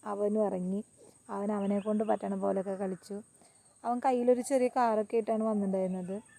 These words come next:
കുറച്ച് കഴിഞ്ഞപ്പോൾ പറഞ്ഞു, "അമ്മ, എൻ്റെ കാർ എവിടെ?" ചോദിച്ചു. അവൻ്റെ കാർ ആ വെള്ളത്തിൽ എവിടെയോ വീണ് പോയിട്ടുണ്ട്, കലങ്ങിയ കാരണം പിന്നെ കിട്ടിയില്ല. അപ്പം അമ്മ പറയുന്നുണ്ട്, "ഇനി അത് പോയി എടുക്കണം" എന്നുള്ളത്.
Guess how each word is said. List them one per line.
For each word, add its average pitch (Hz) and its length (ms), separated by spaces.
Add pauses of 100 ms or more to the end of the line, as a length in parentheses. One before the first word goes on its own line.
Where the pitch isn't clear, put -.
(340)
കുറച്ച് 214 300
കഴിഞ്ഞപ്പോൾ 220 400
പറഞ്ഞു, 233 300 (260)
"അമ്മ, 233 260
എൻ്റെ 240 160 (100)
കാർ 226 360
എവിടെ?" 214 300
ചോദിച്ചു. 185 340 (720)
അവൻ്റെ 196 280
കാർ 220 240
ആ - 100
വെള്ളത്തിൽ 220 380
എവിടെയോ 202 300
വീണ് 196 280
പോയിട്ടുണ്ട്, 175 400 (640)
കലങ്ങിയ 202 380
കാരണം 214 300
പിന്നെ 208 220
കിട്ടിയില്ല. 185 420 (680)
അപ്പം - 160
അമ്മ 202 220
പറയുന്നുണ്ട്, 214 380
"ഇനി 208 140
അത് 202 120
പോയി 214 240
എടുക്കണം" 180 340
എന്നുള്ളത്. 180 380